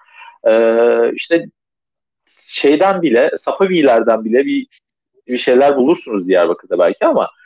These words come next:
Osmanlı'dan kalma bir şey bulmanız zordur ikinci Abdülhamit'e kadar. Ve mesela işte, e, Doğu Anadolu'nun birçok yeri böyledir.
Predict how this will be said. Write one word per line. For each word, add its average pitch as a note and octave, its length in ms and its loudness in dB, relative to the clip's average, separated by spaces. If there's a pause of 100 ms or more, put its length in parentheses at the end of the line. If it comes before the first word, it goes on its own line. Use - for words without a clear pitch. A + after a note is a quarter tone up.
(240)
Osmanlı'dan C#3 500 -2
kalma F#2+ 280 -4
bir D3 60 -10
şey C#3+ 180 -4
bulmanız F3 340 -2
zordur E3+ 400 2
ikinci A2+ 320 -6
Abdülhamit'e - 480 -6
kadar. - 260 -16 (280)
Ve C3+ 220 2
mesela C3+ 220 0
işte, A2+ 400 -2 (100)
e, A#2 80 2 (1160)
Doğu B2 100 4
Anadolu'nun E3+ 500 0
birçok - 300 -6
yeri - 160 0
böyledir. - 480 -8